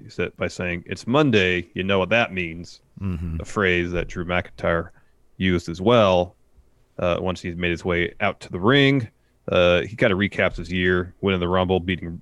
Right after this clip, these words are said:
Speaker 1: Brock, losing title, getting it back from Randy, thanks the fans, says they've really rallied behind him,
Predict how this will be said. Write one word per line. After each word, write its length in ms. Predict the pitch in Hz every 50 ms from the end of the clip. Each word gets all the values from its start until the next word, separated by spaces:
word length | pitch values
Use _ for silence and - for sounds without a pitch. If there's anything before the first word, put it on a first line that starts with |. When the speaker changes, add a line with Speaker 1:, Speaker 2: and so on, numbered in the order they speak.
| _
Speaker 1:
Brock, 420 | - 92 90 87 87 87 - - - _ _ _ -
losing 280 | 98 95 90 87 90
title, 260 | 82 - 90 87 87 87
getting 200 | 87 85 87 85
it 100 | 80 -
back 180 | 90 85 85 -
from 180 | - 87 87
Randy, 380 | 87 90 87 85 85 87 90 - _ _ _ - -
thanks 260 | 104 107 107 98 -
the 140 | - - 95
fans, 560 | - - 95 87 87 87 85 82 85 - - _ _ _ _ _ _ _
says 200 | - - 92 85
they've 180 | 87 98 98 87
really 220 | 92 92 92 87
rallied 320 | 80 87 90 90 90 90 82
behind 340 | 85 85 90 87 87 87 87
him, 140 | 85 85